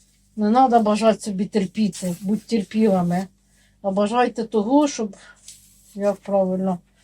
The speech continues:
написано, щоб ніколи нічого не терпіли. І це золоті слова.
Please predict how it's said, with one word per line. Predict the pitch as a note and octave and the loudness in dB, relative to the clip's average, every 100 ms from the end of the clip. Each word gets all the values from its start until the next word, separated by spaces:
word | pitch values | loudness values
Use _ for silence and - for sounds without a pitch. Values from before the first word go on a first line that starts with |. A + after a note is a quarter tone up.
| _ _ - | _ _ -8
написано, | G3 F3 F#3+ F3 F#3+ | -8 -6 -6 -6 -6
щоб | E3+ G3 | -10 -6
ніколи | G#3 G#3 C4 C#4 | -6 -2 2 2
нічого | A3 G#3 A#3+ A#3 A3+ | 2 0 -2 -4 -2
не | G#3 | -2
терпіли. | A3+ G3+ - F#3+ E3+ E3 E3 _ _ _ _ _ _ _ _ _ _ _ _ _ _ _ _ | -4 -10 -10 -6 -6 -6 -10 _ _ _ _ _ _ _ _ _ _ _ _ _ _ _ _
І | G#3+ | -10
це | F#3 A#3 | -6 -4
золоті | A#3 A#3 A3 A3 A3 | -2 2 2 2 -4
слова. | A3 A3 F#3+ E3+ D3+ | 2 2 2 -2 -8